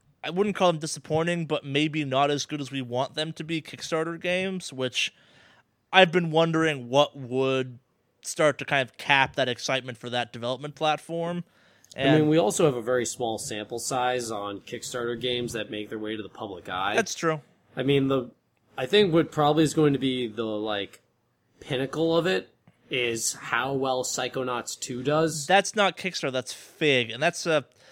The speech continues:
Speaker 1: that's a weird one. I'm not sure that one counts in this case because that's the exact same people making the game. Like, it's not,
Speaker 2: Yeah.
Speaker 1: "Hey, here's this new thing."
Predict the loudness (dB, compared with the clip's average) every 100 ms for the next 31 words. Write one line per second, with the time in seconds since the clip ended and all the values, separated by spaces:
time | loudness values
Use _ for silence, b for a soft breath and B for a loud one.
0 | b b 6 6 4 2 4 4 2 0
1 | 2 2 2 -4 0 2 2 -2 -4 -6
2 | -2 0 0 0 -8 -2 2 2 0 -4
3 | b b b -2 0 0 0 0 2 8
4 | 12 12 10 4 2 2 2 -2 -2 -2
5 | -2 -4 -4 -8 -12 -8 -6 -4 -6 -8
6 | -8 -8 -10 -6 0 2 0 -2 _ _
7 | b b b b -6 4 4 6 2 0
8 | -6 -6 -4 -4 -2 -4 -2 -4 -10